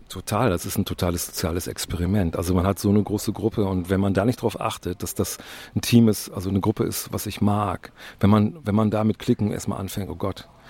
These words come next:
das ist nicht gut. Also das hatte ich echt, klopf, klopf, klopf, ich hatte das in den, das ist mein viertes jetzt, meine vierte Produktion, ich hatte das so,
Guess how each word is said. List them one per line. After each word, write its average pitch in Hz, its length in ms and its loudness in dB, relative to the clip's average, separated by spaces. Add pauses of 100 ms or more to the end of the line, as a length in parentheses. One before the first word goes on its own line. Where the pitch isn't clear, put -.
(200)
das 101 140 4
ist 110 140 0
nicht 101 120 0
gut. - 140 -2
Also 123 140 6
das 135 160 4
hatte 151 160 4
ich 117 160 -4 (100)
echt, - 240 -2
klopf, - 220 0
klopf, 113 180 0
klopf, 110 160 0
ich 110 140 -4
hatte 123 160 0
das 101 160 -2
in 101 120 -2
den, 98 120 2
das 90 60 -10
ist - 60 -4
mein 95 120 0
viertes 113 340 4
jetzt, - 300 -8 (680)
meine 98 180 4
vierte - 240 2
Produktion, 95 380 -2
ich 92 100 -4
hatte 98 180 -4
das - 200 -6
so, 104 240 4